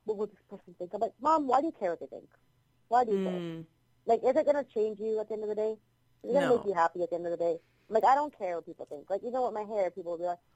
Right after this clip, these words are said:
Speaker 1: "Well, what will people say?" And I'm like, "I
Speaker 2: <laughs>
Speaker 1: don't care what they say. Like, I like it." <laughs>
Speaker 2: And when you're, like, on your deathbed,
Speaker 1: Yeah.
Speaker 2: you're not gonna think back what people said. <laughs>
Speaker 1: Yeah.
Speaker 2: You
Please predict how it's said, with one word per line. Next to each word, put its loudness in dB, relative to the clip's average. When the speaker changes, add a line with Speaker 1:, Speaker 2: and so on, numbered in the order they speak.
Speaker 1:
"Well, -4
what 2
will -6
people -8
say?" -10
And -10
I'm -14
like, -14
"I -2
Speaker 2:
<laughs> -
Speaker 1:
don't -6
care -2
what -4
they 0
say. 4
Like, 6
I 6
like 4
it." 2
<laughs> -10
Speaker 2:
And 10
when 8
you're, 8
like, 8
on 8
your 6
deathbed, 8
Speaker 1:
Yeah. 6
Speaker 2:
you're 4
not 6
gonna 4
think 0
back 8
what 4
people 2
said. 2
<laughs> -4
Speaker 1:
Yeah. 8
Speaker 2:
You 12